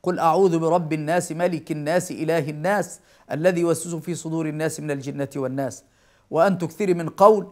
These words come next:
"بسم الله الذي لا يضر مع اسمه شيء في الأرض ولا في السماء".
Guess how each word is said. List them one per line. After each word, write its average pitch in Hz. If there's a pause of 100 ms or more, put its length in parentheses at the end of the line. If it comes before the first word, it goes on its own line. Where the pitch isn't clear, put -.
(240)
"بسم 180
الله 175 (340)
الذي 170
لا 165
يضر 160
مع 143
اسمه 151
شيء 160
في -
الأرض 156
ولا 170
في -
السماء". -